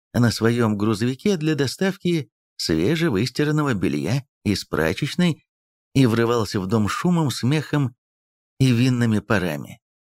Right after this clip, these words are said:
В рассказе Рэй немного изменил имя дядюшки, снабдил его великолепными зелеными крыльями и превратил в симпатичного вампира.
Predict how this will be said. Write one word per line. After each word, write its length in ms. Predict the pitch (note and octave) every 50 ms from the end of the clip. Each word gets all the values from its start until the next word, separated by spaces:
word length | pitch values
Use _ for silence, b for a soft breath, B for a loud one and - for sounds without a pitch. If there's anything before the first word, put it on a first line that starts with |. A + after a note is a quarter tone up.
| _ _ _ _ _ _ _ _ _ _ _ _ -
В 120 | G#2+ G#2 G2+
рассказе 520 | G2 G2 F#2 - - G#3 G#3+ G#3+ F3+ F#3
Рэй 180 | F3 G3 G3 F3+
немного 480 | E3 D#3 D3 D#3 F3 F3+ D3+ D3 D3
изменил 460 | B2+ G#2+ A2 G#2+ A2 A#2+ D3 E3+ D#3
имя 380 | - - - B2 C#3 C#3 C3 B2+
дядюшки, 680 | G#2+ F#2+ G2 G2 F#2+ E2+ F#2+ F2+ - - G#2 G2 F2+ - _ _ _ _ _
снабдил 520 | - - - F#3+ G3 D#3+ G#2 F#2 A#2 D3 E3+
его 280 | D3+ A#2+ F#2+ E2+ G2
великолепными 1040 | A#2+ C3 A#2 G2+ - - - D2 D2+ E2 G2+ B2 - - B2 A#2 G#2+ G#2 G2 - - _ -
зелеными 580 | G2+ F#2+ F2+ E2+ E2+ F#2+ G#2 A2 G#2+ F2+ E2+ -
крыльями 680 | - - B1 C2 F2 A2 D3 D#3+ D#3+ D#3+ D#3+ C3+ b b b _ _ _ _ _ -
и 140 | D3 C#3+ C3+
превратил 600 | - C3 C3+ C3 A#2+ A#2+ A#2+ A#2 - G3+ A3 G#3
в 80 | -
симпатичного 920 | - E3 C#3+ - - A#2 - - F#3 F#3 - - E3 E3 D3 D3+ C3 A2 - _ _ _ _ -
вампира. 720 | A2+ G#2+ A#2+ A#2 G#2+ G2 F#2 G2+ F2+ F2 D#2+ C#2 A#1+